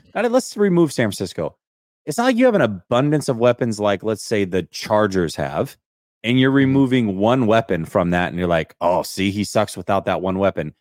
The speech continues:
Speaker 1: They have n-, no receivers in <laughs> Kansas City. Their running game is not very good, and you took away the only thing that Patrick Mahomes legitimately has.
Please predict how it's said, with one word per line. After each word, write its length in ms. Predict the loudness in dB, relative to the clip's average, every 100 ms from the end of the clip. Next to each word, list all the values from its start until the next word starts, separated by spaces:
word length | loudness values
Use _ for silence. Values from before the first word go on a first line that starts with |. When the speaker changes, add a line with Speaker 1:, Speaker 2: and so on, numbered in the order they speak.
| _ _
Speaker 1:
They 200 | -2 2
have 240 | 4 4 2
n-, 180 | 2 0 -2 -6 _ 0
no 280 | 2 4 4
receivers 800 | 4 4 2 0 2 2 2 -2
in 220 | -2 -2
<laughs> 0 |
Kansas 440 | 0 -2 0 0 0
City. 420 | 0 2 0 -4 _ _ -4
Their 220 | 0 2
running 360 | 2 2 2 2
game 320 | 4 4 2
is 160 | 2
not 320 | 2 2 0 0
very 280 | 2 2
good, 380 | 2 2 2 0 -10 _ -4
and 160 | 0
you 100 | 0
took 300 | 0 0 2
away 300 | 2 4 2
the 200 | 2 -4 -4
only 580 | 0 2 4 4 4 4
thing 640 | 2 -2 -2 0 0 -2 -6 _ _ _
that 220 | -2 -2
Patrick 320 | -2 -2 -2
Mahomes 440 | -2 2 2 2 2
legitimately 760 | 0 2 0 2 0 -2 -4
has. 500 | 0 0 -2 -4 -12